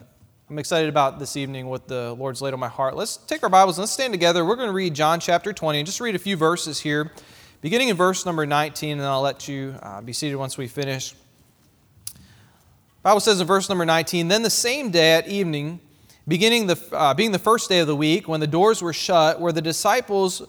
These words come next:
where the disciples were assembled for fear of the Jews, came Jesus and stood in the midst and said unto them, 'Peace be unto you.'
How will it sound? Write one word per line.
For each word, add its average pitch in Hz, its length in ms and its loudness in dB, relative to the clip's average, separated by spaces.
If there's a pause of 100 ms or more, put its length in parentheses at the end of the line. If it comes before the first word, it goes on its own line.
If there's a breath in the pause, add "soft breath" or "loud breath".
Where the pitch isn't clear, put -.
where 175 160 0
the 170 100 0
disciples 175 600 -2
were 185 240 0
assembled 165 560 -2
for 156 120 -6
fear 202 280 -4
of 196 80 -8
the 180 60 0
Jews, 143 360 -4
came 247 380 -10
Jesus 160 560 -2
and 156 180 -8
stood 196 340 -2
in 190 100 -2
the 165 60 -4
midst 143 480 -4 (360 soft breath)
and 151 100 -6
said - 260 0
unto 208 220 -4
them, 156 260 -2
'Peace 214 520 -8 (240)
be 151 120 -2
unto 143 300 -4
you.' 127 220 -12